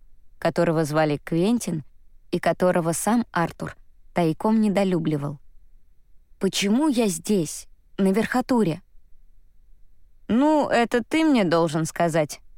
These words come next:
ответил Квентин. "Ты размышляешь о превратностях власти, так? Обдумываешь раздел Англии,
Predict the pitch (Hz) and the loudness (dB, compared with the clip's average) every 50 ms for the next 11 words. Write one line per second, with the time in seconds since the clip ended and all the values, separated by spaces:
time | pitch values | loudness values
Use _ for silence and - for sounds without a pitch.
0 | - - - - 180 - 175 175 170 165 - 165 160 - - 165 160 156 156 - | -20 -8 -6 -4 -4 -2 0 -2 -2 -2 -2 -6 -8 -6 -4 -4 -4 -4 -4 -6
1 | - 156 147 - - - - - - - - - - _ - - - 262 277 294 | -8 -12 -12 -12 -16 -20 -20 -20 -20 -20 -20 -20 -20 _ -20 -8 -4 -2 0 2
2 | 285 240 208 175 196 190 196 180 - - 214 220 240 247 233 214 202 - - 180 | 2 2 2 2 0 0 0 -2 -2 0 0 2 2 2 0 0 -2 -2 -4 -4
3 | - - 180 175 185 214 220 233 214 214 196 185 - - - - - 160 156 160 | -2 -2 -2 0 2 2 0 0 0 0 -2 -2 -2 -4 -6 -6 -6 -4 -2 0
4 | 165 175 196 208 202 - - - 185 175 170 165 - - - 254 269 - - - | 2 2 2 2 0 -4 -6 -8 -8 -6 -8 -10 -6 -2 -2 -2 -2 -2 -6 -14
5 | - - - - - - - - - - - - - - - 175 170 175 180 220 | -20 -20 -20 -20 -20 -20 -20 -20 -20 -20 -20 -20 -20 -8 -6 -4 -2 0 2 2
6 | 262 269 269 254 247 247 226 208 - - 170 170 175 170 156 196 226 214 190 170 | 2 2 2 2 2 2 0 0 -2 -2 0 0 0 0 0 0 2 2 2 2
7 | 185 202 202 190 180 180 175 165 165 147 | 2 2 0 0 0 0 0 -2 -4 -6